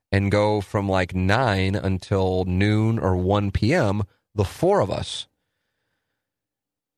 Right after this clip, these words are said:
And I think if you're listening to this, you must care about Saint Louis sports radio. I think, I think you would agree that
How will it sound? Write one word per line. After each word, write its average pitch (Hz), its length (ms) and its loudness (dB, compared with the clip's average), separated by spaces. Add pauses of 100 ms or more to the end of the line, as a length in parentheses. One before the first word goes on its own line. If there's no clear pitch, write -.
(120)
And 113 520 2 (600)
I 113 100 4
think 165 400 0
if 107 120 -4
you're 104 80 2
listening 104 300 0
to 90 60 2
this, 92 200 0
you 92 60 0
must 85 180 -2
care 101 160 2
about 87 180 0
Saint 92 220 -2
Louis 90 140 -2
sports - 260 -12
radio. 101 420 0 (1000)
I 113 100 0
think, 127 300 -2 (100)
I - 60 0
think 170 220 -2
you 127 80 2
would 107 100 2
agree 120 520 0
that 101 220 0